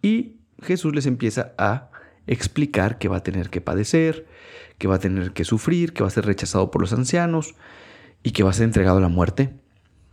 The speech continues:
que va a ser crucificado. Y todo eso lo dijo con entera claridad, dice el Evangelio. Entonces Pedro, ay, Pedro.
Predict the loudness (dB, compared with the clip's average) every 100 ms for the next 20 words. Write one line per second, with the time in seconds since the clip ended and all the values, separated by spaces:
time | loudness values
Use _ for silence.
0 | -6 -2 -2 0 0 0 -2 0 -2 -4
1 | -12 _ _ _ _ _ _ _ _ 4
2 | 4 6 6 6 4 4 4 2 4 2
3 | 2 2 0 0 0 0 0 0 2 0
4 | 0 0 0 0 0 -2 -2 0 -2 -8
5 | -20 _ -2 0 2 2 2 -2 -6 0
6 | 2 2 0 -4 _ _ _ _ -10 -6
7 | -6 -6 -10 -10 -10 -10 -16